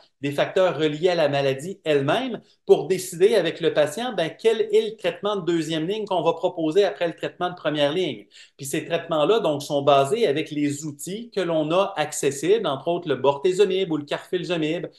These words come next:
auquel on peut ajouter des anti-C D trente-huit, ou basés sur la classe des imides avec le léneldomide, le pomalidomide, plus ou moins des anti-C D trente-huit s'ils n'ont pas été utilisés en première ligne.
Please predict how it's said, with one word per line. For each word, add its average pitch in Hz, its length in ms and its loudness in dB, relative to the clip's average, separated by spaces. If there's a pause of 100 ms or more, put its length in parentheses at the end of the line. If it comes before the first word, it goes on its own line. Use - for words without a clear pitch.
(160)
auquel 147 340 4
on 156 140 -2
peut 180 160 0
ajouter 156 400 -2
des 156 220 0
anti-C 151 380 -4
D 156 140 -2
trente-huit, 165 640 -6 (220)
ou 226 160 -8
basés 175 400 6
sur 185 200 -4
la 165 120 0
classe 175 320 0
des 160 260 -4
imides 170 320 -4
avec 147 240 -2
le 143 100 0
léneldomide, 170 680 -2
le 151 140 0
pomalidomide, 160 720 -2
plus 170 280 -10
ou 170 40 -6
moins 175 220 -2
des 151 180 -2
anti-C 156 480 -4
D 170 100 -6
trente-huit 175 540 -2
s'ils 170 180 -6
n'ont 160 200 -2
pas 175 120 -4
été 165 200 -6
utilisés 165 440 -6
en 165 120 -2
première 175 360 -2
ligne. 170 360 -6